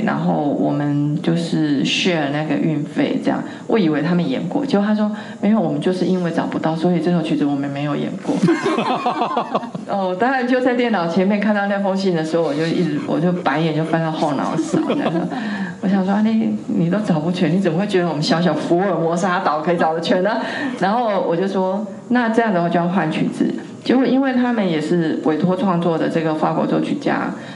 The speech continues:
呃，写这个作品，哦，很重要。法国作曲家是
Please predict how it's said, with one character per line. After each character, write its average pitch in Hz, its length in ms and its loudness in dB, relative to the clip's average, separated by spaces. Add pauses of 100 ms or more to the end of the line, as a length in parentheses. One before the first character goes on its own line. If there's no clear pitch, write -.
(240)
呃， 147 320 -2
写 156 280 0
这 165 80 0
个 160 160 0
作 156 180 2
品， 165 180 -2
哦， 180 200 2
很 180 280 2
重 240 180 4
要。 240 180 2
法 220 140 0
国 185 100 0
作 196 160 0
曲 180 40 0
家 185 80 -2
是 196 60 0